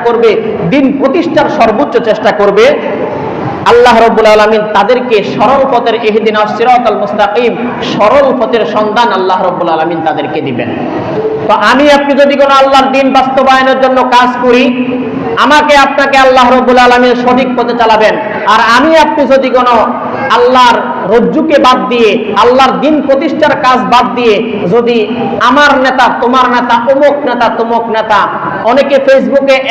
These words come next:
স্ট্যাটাস দেয় প্রিয় অভিভাবক অমুক নেতার ছবি, এরকম দেয় না?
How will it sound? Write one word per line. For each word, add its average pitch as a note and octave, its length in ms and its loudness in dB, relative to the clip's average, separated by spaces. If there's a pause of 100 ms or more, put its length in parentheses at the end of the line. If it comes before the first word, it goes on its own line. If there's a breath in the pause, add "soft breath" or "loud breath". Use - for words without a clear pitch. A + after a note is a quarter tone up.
স্ট্যাটাস B3+ 360 -2
দেয় B3 240 2
প্রিয় B3+ 460 -2 (100)
অভিভাবক A#3+ 840 2
অমুক A3+ 300 -2
নেতার G3+ 400 -4
ছবি, F#3 200 -2
এরকম G#3 360 -2
দেয় G3+ 180 2
না? A#3 220 -2